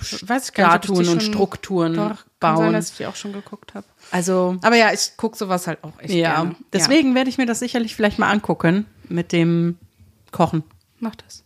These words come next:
Speaker 2: Ja.
Speaker 1: Gut. <laughs> So, und Katharina hat heute keine Frage, deswegen
Speaker 2: Nein.
Speaker 1: gibt's heute nur meine Frage. Das ist auch eine sehr easy-going Frage.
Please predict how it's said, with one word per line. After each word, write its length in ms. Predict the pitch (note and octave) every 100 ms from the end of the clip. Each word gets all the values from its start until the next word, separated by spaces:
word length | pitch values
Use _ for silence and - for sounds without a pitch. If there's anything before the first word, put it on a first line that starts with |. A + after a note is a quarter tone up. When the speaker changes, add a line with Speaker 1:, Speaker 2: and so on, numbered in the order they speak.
| -
Speaker 2:
Ja. 100 | D#3+ _ _ _ -
Speaker 1:
Gut. 120 | A3+ F#4+
<laughs> 80 | - - - - - -
So, 220 | C#4+ A#3+
und 320 | A3 A3+ -
Katharina 380 | B3+ A3+ C#4+ C4+
hat 120 | B3
heute 180 | A#3+ B3
keine 260 | - A#3 A3+
Frage, 680 | - G3 A#3+ C4 A#3 E4+ G4+
deswegen 360 | F#3+ F3+ F3 A3+
Speaker 2:
Nein. 40 |
Speaker 1:
gibt's 220 | E3 F3+
heute 200 | A#3+ A#3+
nur 140 | A#3 G#3
meine 320 | G3 D4 D#4+
Frage. 340 | - A#3+ B3 -
Das 160 | G3+ G#3+
ist 120 | -
auch 200 | G3+ -
eine 240 | F#3+ F#3+
sehr 360 | F3 E3+ E3+ F3+ _ _ _ _ _ _ _ _ _ -
easy-going 920 | A#3+ B3+ B3 A#3 A#3 G#3 A3 A3+ A3+
Frage. 480 | - G3 A3 G3+